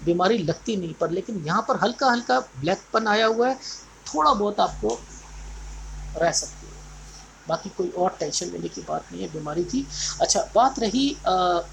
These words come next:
हम बात कर रहे थे, अ, कोर्ट केस की। अब देखो, इस हाथ में तो कहीं दिख नहीं रहा, नहीं दिख रहा ना, तो आप पाम reader के पास आएगा तो वो क्या कहेगा? वो कुछ, वो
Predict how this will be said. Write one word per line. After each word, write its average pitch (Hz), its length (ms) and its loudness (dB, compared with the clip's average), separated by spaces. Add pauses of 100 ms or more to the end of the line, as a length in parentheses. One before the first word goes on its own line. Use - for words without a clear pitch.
(960)
हम 185 140 0
बात 185 260 4
कर 180 80 -6
रहे 170 120 -2
थे, 208 200 0
अ, - 1700 -8 (100)
कोर्ट 262 220 4
केस - 260 -2
की। - 160 -12 (1700)
अब 240 120 4
देखो, 262 240 6
इस - 220 4
हाथ 240 220 6
में 254 120 4
तो 254 100 2
कहीं 226 260 4
दिख 196 220 2
नहीं 320 140 2
रहा, 247 140 2
नहीं 214 220 4
दिख 294 180 0
रहा 294 120 2
ना, 254 100 2
तो 202 160 4
आप 202 200 6 (120)
पाम 180 340 6
reader 247 240 4
के 254 120 2
पास 233 300 4
आएगा 226 240 6
तो 240 120 4
वो 247 100 2
क्या 269 200 4
कहेगा? 147 360 0
वो - 220 -10
कुछ, - 260 0
वो 196 80 2